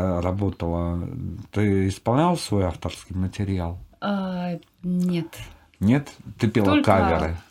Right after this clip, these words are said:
Speaker 2: Нет, каверы
Speaker 1: А
Speaker 2: я
Speaker 1: что
Speaker 2: не
Speaker 1: ты
Speaker 2: пою.
Speaker 1: исполняла?
Speaker 2: А, стала думать, что же я исполняла. Ну,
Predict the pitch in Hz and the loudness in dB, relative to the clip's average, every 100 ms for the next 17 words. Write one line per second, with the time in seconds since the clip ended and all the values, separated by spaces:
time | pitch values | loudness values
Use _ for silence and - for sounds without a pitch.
0 | _ - 196 208 185 170 - 214 214 208 | _ -8 0 2 2 -2 -4 -2 2 4
1 | 202 202 214 98 - 110 92 85 82 80 | 4 4 4 4 4 2 2 2 0 -2
2 | 82 82 - - - - - - _ _ | -4 -8 -14 -20 -20 -20 -20 -20 _ _
3 | _ - 180 175 175 170 165 - _ - | _ -12 -8 -6 -4 -6 -8 -12 _ -10
4 | - 202 202 214 190 - 208 202 - 208 | -4 -2 0 -2 -2 -2 -2 -2 -2 0
5 | 214 185 170 165 214 | 2 2 -2 2 2